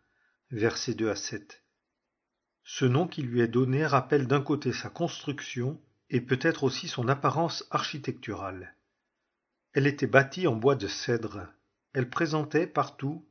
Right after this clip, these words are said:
extérieurement et intérieurement, des colonnes de cèdre qui, disposées en longues rangées, pouvaient lui en donner l'apparence d'une forêt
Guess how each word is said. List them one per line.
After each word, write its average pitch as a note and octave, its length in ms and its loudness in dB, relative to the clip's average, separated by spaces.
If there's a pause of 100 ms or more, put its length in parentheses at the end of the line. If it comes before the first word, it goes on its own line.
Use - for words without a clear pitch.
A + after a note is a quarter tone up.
extérieurement B2 880 0
et A2 100 2
intérieurement, A2 760 -4 (640)
des A2+ 180 0
colonnes D3+ 440 4
de G#2+ 100 0
cèdre C3 580 -2 (180)
qui, C3+ 340 -6 (420)
disposées B2 640 2
en G#2+ 140 0
longues C3 260 0
rangées, A#2+ 580 0 (600)
pouvaient C3+ 340 6
lui C3 160 0
en G#2+ 140 0
donner B2+ 260 2
l'apparence C#3 680 0
d'une G#2+ 200 -4
forêt C3 480 -2